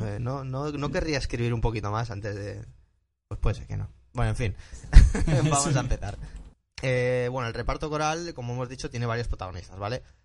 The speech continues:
Speaker 1: Eh, suelen destacar uno o dos, que son los que suelen tener más peso, aunque en general,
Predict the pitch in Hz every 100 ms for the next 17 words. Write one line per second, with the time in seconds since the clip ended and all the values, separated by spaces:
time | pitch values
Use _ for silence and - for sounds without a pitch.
0 | _ - 98 92 95 95 92 - 113 113
1 | 117 - 120 113 113 110 107 107 147 160
2 | - - _ _ 95 87 92 90 92 95
3 | 90 92 95 98 - 123 147 123 120 110
4 | - 147 147 139 131